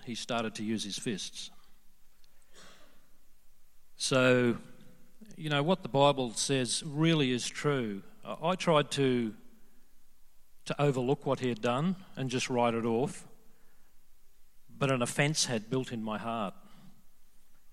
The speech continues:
And from that offence, imaginations came. And I'm, I mean, I had murderous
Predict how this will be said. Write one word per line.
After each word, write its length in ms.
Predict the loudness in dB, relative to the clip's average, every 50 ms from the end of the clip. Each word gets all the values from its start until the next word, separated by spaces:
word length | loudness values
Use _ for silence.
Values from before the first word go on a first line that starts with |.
| -18 -18 -18 -14 -8
And 120 | -8 -4 2
from 240 | 6 6 6 6
that 160 | 6 4 4 4
offence, 500 | 2 0 0 0 0 0 0 -2 -4 -4
imaginations 920 | -2 -2 0 0 0 0 0 -2 -2 0 0 0 0 -2 -2 -4 -6 -6
came. 340 | -6 -4 -4 -4 -4 -4 -6
And 80 | -4
I'm, 180 | -6 -6 -6 -6
I 60 | -6 -6
mean, 160 | -4 -2 -2
I 120 | -2 -2
had 360 | -4 -4 -6 -6 -6 -8 -10 -16 -16 -18 -18 -18 -18 -18 -16 -16 -16 -12 -4
murderous 800 | 2 8 10 12 12 12 10 8 4 4 2 0 -2 -4 -6